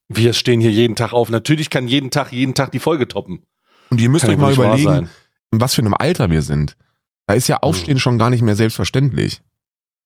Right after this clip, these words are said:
Speaker 1: Hm. Nee, ich bin, ich bin, ich, ich, ich liege auch, ehrlich gesagt. Ich hab meinen, ich hab meinen Gaming-Stuhl in so eine Liegeposition gemacht
Speaker 2: <laughs>
Speaker 1: und ich liege in diesem Augenblick.
Speaker 2: Throwback, Throwback zu, äh, zu der Zeit, wo ich bei, bei Freaks for You gearbeitet habe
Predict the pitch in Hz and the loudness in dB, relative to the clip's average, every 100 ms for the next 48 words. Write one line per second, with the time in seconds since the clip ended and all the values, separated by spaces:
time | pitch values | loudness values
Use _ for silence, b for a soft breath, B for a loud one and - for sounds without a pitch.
0 | _ 101 101 95 90 82 80 - _ _ | _ -4 -2 -2 -4 -8 -12 -18 _ _
1 | _ _ _ _ _ _ _ 160 87 85 | _ _ _ _ _ _ _ -20 -12 -8
2 | 82 104 - 98 98 90 - 95 98 107 | -8 -6 -2 0 0 0 -2 -2 -2 -4
3 | 104 - _ B B B 117 - 123 117 | -12 -16 _ B B B -4 -2 -2 0
4 | 175 104 85 98 92 - 104 92 92 98 | 0 0 -2 -4 -4 -4 -2 0 -2 0
5 | 110 107 107 117 117 107 - 110 104 123 | 2 4 2 2 0 -2 0 0 2 2
6 | 127 110 - 110 104 104 101 104 101 104 | 2 0 0 2 4 2 2 2 0 -4
7 | 107 110 131 120 113 104 - 92 92 101 | -8 -6 -4 -2 -2 -2 0 0 2 2
8 | 104 101 120 117 104 104 107 104 87 82 | 0 0 0 0 0 0 0 0 0 -2
9 | - _ _ _ _ _ - 123 135 131 | -6 _ _ _ _ _ 0 2 2 -2
10 | - - - 131 139 143 - 135 110 110 | -6 -18 -4 0 2 0 0 0 2 4
11 | 80 113 101 - 120 104 131 120 113 107 | 4 2 0 0 0 2 2 2 2 0
12 | - 101 98 73 107 95 - 117 - 104 | 0 0 0 0 -2 -2 -2 -4 -2 0
13 | 131 120 87 90 90 107 87 90 131 | 2 2 2 2 0 0 0 2 0